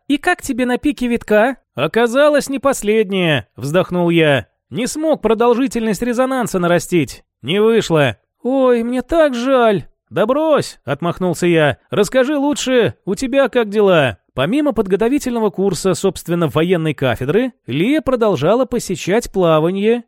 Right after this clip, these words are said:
йогу, сават и групповые занятия пирокинетиков, организованные Герасимом Сутолокой, у которого занимался и я, только индивидуально. «У меня всё замечательно», улыбнулась Лия. «Правда, правда.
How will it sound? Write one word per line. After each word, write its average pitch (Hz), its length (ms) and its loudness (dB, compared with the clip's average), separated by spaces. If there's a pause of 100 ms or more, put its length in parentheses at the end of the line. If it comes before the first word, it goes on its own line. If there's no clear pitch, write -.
йогу, 170 640 2
сават 196 600 0
и 226 80 -6
групповые 208 560 0
занятия 160 580 -2
пирокинетиков, 214 1040 -4 (100)
организованные 156 1000 0
Герасимом 190 720 0
Сутолокой, 151 840 0
у 151 80 -10
которого 277 420 -2
занимался 233 540 -4
и 226 80 -2
я, 143 340 0
только 170 320 0
индивидуально. 170 1080 0 (180)
«У 269 120 -2
меня 339 260 0
всё 339 200 0
замечательно», 285 920 -2
улыбнулась 160 600 0
Лия. 143 480 0
«Правда, 277 300 0
правда. 220 520 2